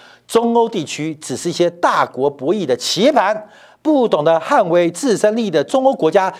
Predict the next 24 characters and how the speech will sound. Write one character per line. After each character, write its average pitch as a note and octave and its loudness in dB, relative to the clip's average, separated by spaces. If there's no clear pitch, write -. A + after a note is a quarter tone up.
随 D#4+ 2
时 A#3+ 2
都 C4 4
准 F3+ 0
备 E3+ 2
被 E3 -2
牺 G#3 -2
牲 F3+ 0
掉。 F3 0
好， - -8
他 B3+ 0
直 B3 -6
接 D#4+ 4
讲 - -2
大 B2 -2
白 F#2+ -8
话。 F#2+ -4
那 A3 -2
匈 D#4+ -2
牙 B3 -2
利 B3 -4
的 C#3 0
人 A#2+ -6
民 A2+ -12